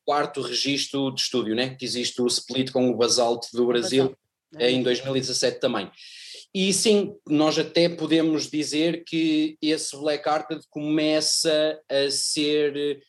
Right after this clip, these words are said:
Speaker 1: não digo construído, mas nasce logo nessa primeira tour do Simões em dois mil e dezoito.
Speaker 2: Uhum.
Speaker 1: Eh, podemos dizer que a intenção de fazer música quase imediatamente com o Pedro,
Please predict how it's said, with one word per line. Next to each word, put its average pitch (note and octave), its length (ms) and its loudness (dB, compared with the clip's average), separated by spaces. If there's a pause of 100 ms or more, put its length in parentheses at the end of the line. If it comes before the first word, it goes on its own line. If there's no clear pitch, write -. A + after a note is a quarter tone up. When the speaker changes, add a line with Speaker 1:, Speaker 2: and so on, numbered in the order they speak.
(460)
Speaker 1:
não D3 380 0
digo D3+ 580 -2
construído, E3 1200 -2
mas E3 600 0
nasce E3 840 -2
logo E3+ 360 2
nessa D3+ 480 -2
primeira D3 340 2
tour C#3 220 -2
do C3 80 -4
Simões C3 340 0
em B2+ 80 -4
dois C3 140 0
mil B2+ 160 -2
e A#2+ 40 -4
dezoito. G#2 360 -4 (400)
Speaker 2:
Uhum. E3+ 160 -10
Speaker 1:
Eh, A#2+ 220 4
podemos C3 380 2
dizer C3+ 440 4
que C#3 320 4
a C3+ 80 4
intenção D3 840 0
de C#3 340 -2
fazer C#3 460 0
música D3 800 0 (600)
quase E3 640 0
imediatamente D#3+ 1160 0
com D3+ 280 -2
o D3 140 -6
Pedro, D#3+ 500 -2